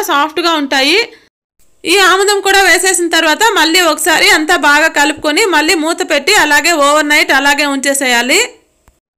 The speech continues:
మేము ఈ విధంగా ప్లాస్టిక్ బకెట్లోనే ఎందుకు తీసుకున్నామంటే ఇందులో మనం ఉప్పు అనేది ఎక్కువ వేస్తాం కాబట్టి,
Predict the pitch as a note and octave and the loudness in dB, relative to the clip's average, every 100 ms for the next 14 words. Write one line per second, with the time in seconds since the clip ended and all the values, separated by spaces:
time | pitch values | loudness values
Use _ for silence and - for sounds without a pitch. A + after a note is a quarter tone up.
0 | _ _ _ - F#4 G#4 G#4 G4+ G4+ G#4+ | _ _ _ -6 -2 2 2 2 0 0
1 | A#4 F#4 F4 G4+ A#4 A#4 G4 G4 F#4 F#4 | 0 2 2 2 -2 0 0 0 0 0
2 | G#4+ F#4 E4+ G4+ G4 F#4 F#4 E4 D#4+ D#4+ | 2 2 0 -2 -2 -2 -2 -2 -2 -2
3 | G#4+ A4+ E4+ F4+ F4+ E4 G#4+ F#4 F#4 G#4+ | 0 0 0 0 0 0 0 -2 -2 -2
4 | G4 F#4 F#4+ E4 F4+ G4 E4+ F4 E4+ D#4+ | 0 2 0 0 0 2 0 0 -2 -2
5 | D4 C#4 C#4+ | -2 0 0